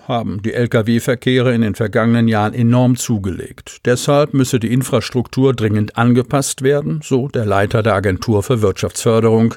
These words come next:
Mark Idken. Zwei wichtige Maßnahmen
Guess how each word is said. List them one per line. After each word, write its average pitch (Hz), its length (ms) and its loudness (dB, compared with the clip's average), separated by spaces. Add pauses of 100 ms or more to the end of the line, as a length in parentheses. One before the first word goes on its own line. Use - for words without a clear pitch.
Mark 107 440 0
Idken. 95 600 -6 (400)
Zwei 160 340 0
wichtige 120 400 -2
Maßnahmen 110 760 0